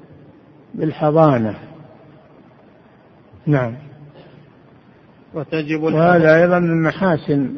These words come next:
Speaker 1: هذا الدين، العناية ب-، بالصغار وعدم إهمالهم ورعاية مصالحهم، لأنهم قصار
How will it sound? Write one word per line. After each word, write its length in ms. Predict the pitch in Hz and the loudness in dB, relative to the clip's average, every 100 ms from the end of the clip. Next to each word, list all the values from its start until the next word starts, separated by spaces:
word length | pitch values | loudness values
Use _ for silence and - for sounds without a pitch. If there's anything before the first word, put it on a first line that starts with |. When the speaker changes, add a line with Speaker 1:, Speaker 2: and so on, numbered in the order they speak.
| - | -2
Speaker 1:
هذا 240 | 156 139 | 0 0
الدين، 540 | 127 123 147 123 107 214 - - - - - - | -4 -2 0 0 -4 -12 -20 -20 -20 -20 -20 -14
العناية 640 | 117 120 139 156 147 135 | -8 -2 0 2 2 0
ب-، 300 | 123 127 131 | -4 -6 -6
بالصغار 640 | 151 143 - 135 147 139 123 294 - - - - - - - - | -8 -14 -8 -2 0 0 -2 -8 -20 -20 -20 -20 -20 -20 -20 -20
وعدم 420 | - 127 139 147 143 | -8 -4 -2 -2 0
إهمالهم 840 | 139 127 139 147 139 135 131 110 - - - - - - - _ - _ _ | 0 0 0 2 2 -2 -4 -8 -14 -20 -20 -20 -20 -20 -20 _ -20 _ _
ورعاية 560 | - 143 135 135 156 151 156 | -6 -2 0 2 2 0 -2
مصالحهم، 920 | 143 139 143 135 151 - 147 143 135 | -6 -4 -4 -2 -2 -2 -2 -2 -4
لأنهم 500 | 151 190 180 165 170 | -6 -4 -2 -2 -2
قصار 520 | 175 - - 185 | -4 -6 0 0